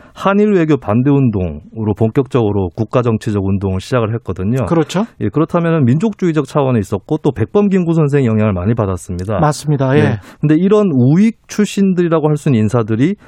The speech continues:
Speaker 1: 좌파가 삭제되었던 한국사에서 대신 좌파 역할을 수행했다라고 하는 차원에서 제야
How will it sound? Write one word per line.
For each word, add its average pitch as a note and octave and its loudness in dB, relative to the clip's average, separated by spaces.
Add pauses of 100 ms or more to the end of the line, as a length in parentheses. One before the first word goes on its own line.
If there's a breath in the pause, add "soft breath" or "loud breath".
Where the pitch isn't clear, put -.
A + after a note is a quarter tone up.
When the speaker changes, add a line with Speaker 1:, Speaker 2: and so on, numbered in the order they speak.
(140)
Speaker 1:
좌파가 E3 0
삭제되었던 A#2+ -4 (100)
한국사에서 D3+ 0
대신 B2+ 0
좌파 A#2 -2
역할을 G2+ -2
수행했다라고 G#2 -4
하는 A2 0
차원에서 A#2+ 0
제야 G#2+ 0